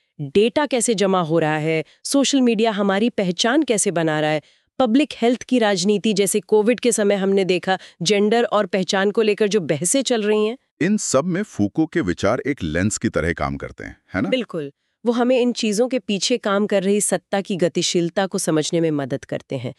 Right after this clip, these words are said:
Speaker 2: हम्म।
Speaker 1: और उनका काम आज भी कई सामाजिक आंदोलनों को प्रेरणा देता है, जैसे जेल उन्मूलन या एलजीबीटीक्यू प्लस अधिकारों की लड़ाई।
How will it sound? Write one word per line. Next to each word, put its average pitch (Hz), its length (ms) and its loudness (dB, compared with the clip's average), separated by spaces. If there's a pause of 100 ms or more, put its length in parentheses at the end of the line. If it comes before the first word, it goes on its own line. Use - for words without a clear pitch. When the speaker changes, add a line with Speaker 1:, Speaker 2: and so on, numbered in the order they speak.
Speaker 2:
हम्म। 71 320 -12
Speaker 1:
और 170 120 2
उनका 165 280 0
काम 180 360 -2 (100)
आज 160 280 0
भी 180 200 0
कई 185 260 0
सामाजिक 160 560 -2
आंदोलनों 156 480 0
को 165 100 -4
प्रेरणा 160 380 0
देता 156 300 -4
है, 135 220 -8 (360)
जैसे 180 400 0 (180)
जेल 220 340 2
उन्मूलन 165 560 0 (300)
या 180 220 4
एलजीबीटीक्यू 196 680 0
प्लस 175 280 -2
अधिकारों 147 440 -2
की 147 140 -6
लड़ाई। 120 360 -8